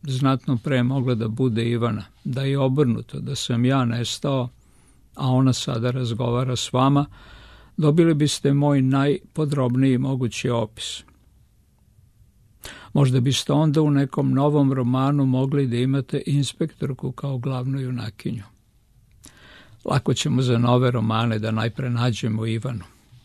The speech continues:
Potrudit ćemo se. Javit ću vam se čim budem imala vesti za vas. Nadam se uskoro.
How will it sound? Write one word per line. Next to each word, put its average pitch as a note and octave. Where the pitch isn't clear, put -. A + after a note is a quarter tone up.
Potrudit C#3
ćemo -
se. -
Javit B2+
ću D#3+
vam C#3
se B2
čim B2+
budem A#2+
imala A#2+
vesti A#2
za B2
vas. A#2
Nadam A2
se -
uskoro. -